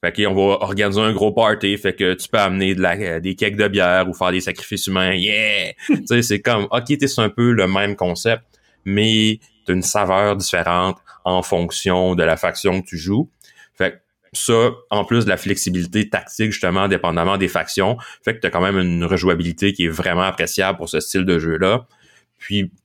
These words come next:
des combats tactiques, ben, ça fait changement de juste regarder des bonhommes se tirer dessus dans Stellaris, par exemple,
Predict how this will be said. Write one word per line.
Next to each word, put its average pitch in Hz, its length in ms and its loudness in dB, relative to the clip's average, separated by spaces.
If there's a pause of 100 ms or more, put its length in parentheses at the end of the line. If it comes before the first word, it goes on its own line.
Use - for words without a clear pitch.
(180)
des 90 140 0
combats 90 300 2
tactiques, 98 380 -2
ben, 80 120 0
ça 82 120 -2
fait 87 140 -2
changement 90 400 0
de 87 100 2
juste 92 160 0
regarder 85 300 2
des 90 80 2
bonhommes 85 320 0
se - 80 -2
tirer 82 300 -2
dessus 95 200 -6
dans 85 120 -2
Stellaris, 80 520 0
par 80 120 -2
exemple, 95 440 -2